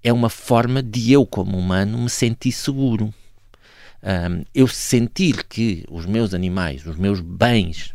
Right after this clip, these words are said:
além dos animais, uma vez que já temos, eh, vários, vários, eh, valores jurídicos na, eh, envolvidos, eh, eh, a minha família se sentir segura, eu se, eh, se, se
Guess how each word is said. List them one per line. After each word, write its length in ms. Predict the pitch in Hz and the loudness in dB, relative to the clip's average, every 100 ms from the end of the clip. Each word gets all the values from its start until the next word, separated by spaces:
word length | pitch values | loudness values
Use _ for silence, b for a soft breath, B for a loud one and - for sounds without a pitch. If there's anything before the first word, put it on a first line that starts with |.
| - | -4
além 320 | 87 87 92 | -2 0 0
dos 160 | 85 78 | 0 -2
animais, 480 | 80 80 82 69 - - - - - - - - - | -2 0 -2 -4 -8 -18 -20 -20 -18 -18 -18 -18 -6
uma 100 | 101 | -4
vez 160 | 78 - | -4 -4
que 100 | 85 | -4
já 100 | 78 | -4
temos, 400 | 90 80 - - B B B B | -2 -2 -4 -12 B B B B
eh, 180 | 82 78 | -4 -4
vários, 600 | 73 80 98 85 82 - - | -2 0 0 -2 -4 -6 -8
vários, 600 | 71 76 78 71 71 - | -6 -6 -4 -6 -6 -8
eh, 260 | 67 76 - - B B - | -8 -8 -10 -12 B B -2
valores 340 | 90 90 95 | 2 4 4
jurídicos 480 | 92 95 98 87 - | 4 2 0 -2 -4
na, 200 | 76 78 | -4 -4
eh, 260 | 57 64 - | -6 -8 -2
envolvidos, 640 | 92 76 80 73 - - B B B B - | -2 0 0 -2 -10 -16 B B B B -4
eh, 300 | 85 76 - | -2 -2 -6
eh, 300 | 87 78 62 - _ _ _ _ _ _ _ - | -6 -6 -6 -12 _ _ _ _ _ _ _ 0
a 40 | 110 | 2
minha 340 | 113 151 143 | 4 4 4
família 800 | - - 104 104 95 85 82 80 | 2 2 4 4 4 2 -2 -6
se 220 | - - | -8 -4
sentir 460 | 131 - 110 98 104 | -2 0 -2 -2 -6
segura, 600 | - - 92 95 87 87 - | -6 -6 -2 0 0 -4 -2
eu 160 | 107 | -2
se, 180 | 101 - | -2 -2
eh, 140 | 113 104 | -2 -2
se, 400 | - - 104 95 B B | -4 -4 -6 -8 B B
se 360 | - - 104 92 | -10 -4 -2 -4